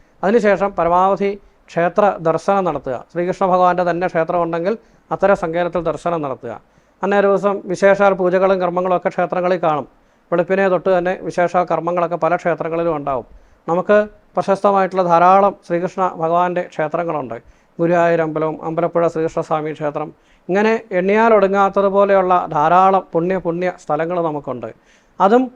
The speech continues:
പലതും നമ്മുടെ പൂർവികന്മാരായിരിക്കുന്ന ഋഷീശ്വരന്മാരെ, ഏഹ്, പാദസ്പർശം ഏറ്റിട്ടുള്ള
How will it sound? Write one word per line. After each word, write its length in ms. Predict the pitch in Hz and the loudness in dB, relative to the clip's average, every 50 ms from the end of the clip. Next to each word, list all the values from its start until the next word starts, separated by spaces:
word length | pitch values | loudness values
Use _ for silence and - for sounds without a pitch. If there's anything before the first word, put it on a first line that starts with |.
| _ _ _ - | _ _ _ 2
പലതും 400 | 180 185 196 214 214 233 214 165 - - 170 175 | 4 6 6 6 6 6 4 2 -2 -8 -8 -6
നമ്മുടെ 260 | 175 175 180 185 190 185 190 185 | -4 -2 0 2 2 2 0 0
പൂർവികന്മാരായിരിക്കുന്ന 1040 | 180 180 175 180 180 190 185 185 180 185 180 180 175 175 175 170 170 180 170 175 175 175 170 170 _ _ _ _ _ _ - 160 | 0 0 2 2 2 0 2 2 2 4 4 4 4 4 2 0 -4 -4 -4 -2 -4 -4 -4 -8 _ _ _ _ _ _ -6 -6
ഋഷീശ്വരന്മാരെ, 840 | 151 - 185 202 190 - 196 185 185 180 180 175 180 180 180 185 180 180 - - - 190 | -4 -2 -2 -4 0 2 2 2 2 2 0 0 2 2 2 2 0 -2 -4 -8 -10 -6
ഏഹ്, 140 | 175 160 160 151 - | -6 -6 -4 0 2
പാദസ്പർശം 480 | 165 165 180 175 - 185 175 - 196 180 170 | 2 2 2 0 -2 -4 -4 -2 -2 -2 -2
ഏറ്റിട്ടുള്ള 340 | 160 175 165 165 165 165 | -2 -4 -6 -4 -4 -4